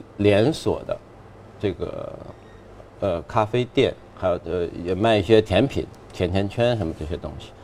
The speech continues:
那么大概目前的规模呢，就是说，呃，在本土它有二百九十七家，分-，分散在四十一个州，然后在海外，主要是欧洲了，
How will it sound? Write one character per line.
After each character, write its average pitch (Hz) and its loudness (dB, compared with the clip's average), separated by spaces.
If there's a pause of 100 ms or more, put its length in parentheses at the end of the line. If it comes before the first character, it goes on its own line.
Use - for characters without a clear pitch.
(300)
那 147 6
么 135 8 (420)
大 165 10
概 165 10
目 160 6
前 120 2
的 117 4
规 127 8
模 92 0
呢， 76 -4
就 90 -6
是 82 -6
说， 82 -2 (320)
呃， 73 0 (100)
在 131 6 (320)
本 113 6
土 - -2 (480)
它 - 4
有 82 2 (640)
二 117 8
百 107 10
九 90 2
十 80 -2
七 - -4
家， 90 4 (280)
分-， 107 2
分 117 2
散 113 2
在 90 6
四 113 -2
十 101 0
一 127 0
个 185 2
州， 73 -6 (600)
然 98 4
后 135 6
在 110 10 (420)
海 90 4
外， 120 12
主 107 4
要 107 8
是 107 2
欧 113 6
洲 107 8
了， 78 4